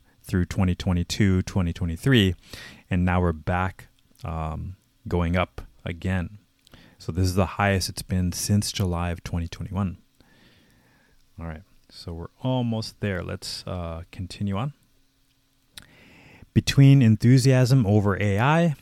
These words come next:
an improved backdrop for corporate profits boosting the stock market, and consumer expectations for the next several years on the rise, it becomes challenging for investors to get too worked up about producer prices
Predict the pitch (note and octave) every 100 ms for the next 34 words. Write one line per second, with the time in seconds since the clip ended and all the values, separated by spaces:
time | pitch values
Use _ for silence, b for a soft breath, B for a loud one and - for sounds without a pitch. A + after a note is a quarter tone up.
0 | b b _ G#2 G2+ F#2+ - A#2+ A#2 G#2
1 | - b b b b F2 A2+ A#2 - A2+
2 | A#2 - G2 - A#2+ A2 G#2 - C3 C3
3 | B2 - - - B2+ B2 - B2 A2 -
4 | G#2 F#2+ F#2+ G2 A#2+ G#2+ B B B B
5 | G2 G#2 - D3 D3+ C#3+ - B2+ - C#3
6 | - G2+ F2+ - F#2+ F#2 A2 - A#2+ A2
7 | A2+ G#2 A#2+ A#2+ - A#2 C#3+ D#3+ D3 G2+
8 | G2 B2 - - b b b b b b
9 | A2+ A#2 - C3 A#2+ - D3+ F3 C#3 G2+
10 | F2+ G#2+ F#2 G#2+ - A2 G2 F#2 F#2+ -
11 | - - F#3 F3 A#2+ A2+ - - G2+ G#2
12 | F2 F2+ - - G#2 F2+ - A2+ A2+ A#2
13 | A2 - G2+ G2 - G2+ F#2+